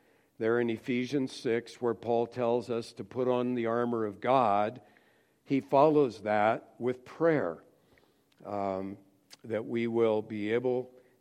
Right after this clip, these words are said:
to conquer these forces of darkness. In Ephesians six, nineteen and twenty, here's his request.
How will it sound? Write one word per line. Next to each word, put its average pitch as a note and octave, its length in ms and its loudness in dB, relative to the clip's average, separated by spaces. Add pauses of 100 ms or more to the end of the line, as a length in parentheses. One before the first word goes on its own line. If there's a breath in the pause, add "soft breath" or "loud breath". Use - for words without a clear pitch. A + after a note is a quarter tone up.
to A#2+ 100 -8
conquer C#3 600 -2
these G#2+ 240 -6
forces A#2 520 -4
of A#2 120 -6
darkness. B2 640 -2
In A2 140 -6
Ephesians B2+ 640 -6
six, A#2+ 460 -6 (400 soft breath)
nineteen A#2+ 500 -4
and C3+ 160 -2
twenty, A2 460 -6
here's A#2+ 260 -2
his A#2+ 240 -8
request. A#2+ 760 -4